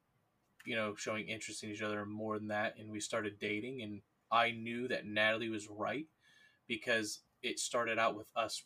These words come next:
reading the Bible every night together, praying every night together. Um, we wouldn't go to bed unless we prayed together, and that was the difference between all of my relationships.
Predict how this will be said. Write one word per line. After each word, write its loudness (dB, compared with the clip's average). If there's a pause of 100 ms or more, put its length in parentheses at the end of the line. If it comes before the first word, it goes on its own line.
reading -4
the -6
Bible 2
every -4
night -4
together, -4
praying -2
every -4
night -4
together. -8 (420)
Um, 4
we 0
wouldn't -2
go 2
to -2
bed 6
unless -4
we -8
prayed -2
together, -6 (480)
and 0 (440)
that 6
was -8 (480)
the 2
difference -2
between -12
all 2
of -6
my -8
relationships. -8